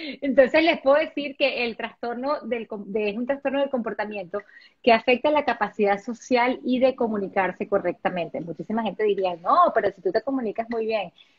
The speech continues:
No, señores, es como uno se siente también por dentro. Eso cuesta y eso lleva trabajo y lleva mucho tiempo. Así que hay que, hay que también saber que tenemos que trabajar en esto.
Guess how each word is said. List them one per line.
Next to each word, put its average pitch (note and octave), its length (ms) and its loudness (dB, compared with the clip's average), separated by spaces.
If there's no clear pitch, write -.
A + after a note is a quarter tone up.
No, F#3+ 180 -4
señores, B3 420 0
es E3+ 100 -12
como G3+ 200 -2
uno A3+ 140 0
se A#3 100 -4
siente G#3 260 0
también G3+ 320 0
por G3+ 160 2
dentro. G3 560 -4
Eso F#3+ 260 -4
cuesta G#3 380 0
y F3 100 0
eso C#3 160 -4
lleva E3+ 240 0
trabajo F#3+ 580 2
y F3 60 -2
lleva E3+ 240 2
mucho F3+ 300 -4
tiempo. F3+ 340 -4
Así D3 180 -14
que G3+ 140 -2
hay F#3+ 120 2
que, A3 140 -4
hay F#3 140 -6
que G3 100 -4
también G3 320 -2
saber A3+ 380 -2
que G3+ 140 2
tenemos E3 300 -4
que - 120 -2
trabajar E3 360 2
en F3 140 -4
esto. - 280 -8